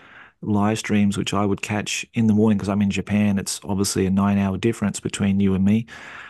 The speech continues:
but I would catch those and watch them and listen to your, um, stories, uh, before I went to work. And, uh, yeah, you, you, you, you're quite candid about, you know, your,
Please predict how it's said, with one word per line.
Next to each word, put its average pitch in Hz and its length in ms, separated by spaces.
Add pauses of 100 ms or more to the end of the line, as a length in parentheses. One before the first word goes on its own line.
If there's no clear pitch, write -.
(120)
but 101 100
I 110 120
would 107 120
catch - 300
those 104 360
and 101 160
watch 104 280
them 104 380
and 104 160
listen 110 260
to 104 160
your, 101 420 (300)
um, 101 440
stories, 107 760 (180)
uh, 107 220
before 110 400
I 107 40
went 101 220
to 104 100
work. 110 460 (580)
And, 110 540
uh, 110 260
yeah, 127 140
you, 123 220
you, 123 240
you, 120 160
you're 131 160
quite 117 260
candid 123 320
about, 107 440
you 107 120
know, 107 260 (120)
your, 104 600